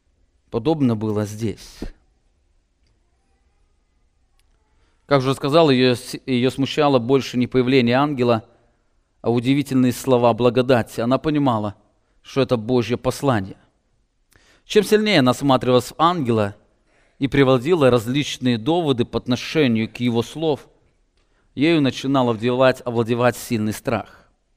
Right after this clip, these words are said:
Она стала переживать то, что переживали все, кто присок-, соприкасался с Божьей благодатью. В этой славе она ярко увидела свою греховность и нужду Божьей благодати, которую Бог уже даровал ей.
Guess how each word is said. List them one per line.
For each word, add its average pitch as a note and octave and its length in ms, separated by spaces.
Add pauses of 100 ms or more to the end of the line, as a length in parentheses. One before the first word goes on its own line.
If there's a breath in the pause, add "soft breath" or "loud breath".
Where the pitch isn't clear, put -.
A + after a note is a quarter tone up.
(800 soft breath)
Она E3 180
стала A3 240
переживать D3+ 460
то, G#3 140
что D#3+ 140
переживали C#3 520
все, F3+ 300
кто - 180
присок-, C3+ 560
соприкасался D3+ 800
с C#3 60
Божьей A#2+ 340
благодатью. C3 640 (280 soft breath)
В C#3 80
этой D#3 180
славе F3 400
она C3+ 140
ярко E3+ 400
увидела D#3+ 360
свою D3+ 340
греховность D3 640
и E3 60
нужду C#3 400
Божьей C#3 400
благодати, C3+ 720 (220 loud breath)
которую D#3 340
Бог B2 420
уже C3+ 520 (500)
даровал A2+ 480
ей. G#2+ 300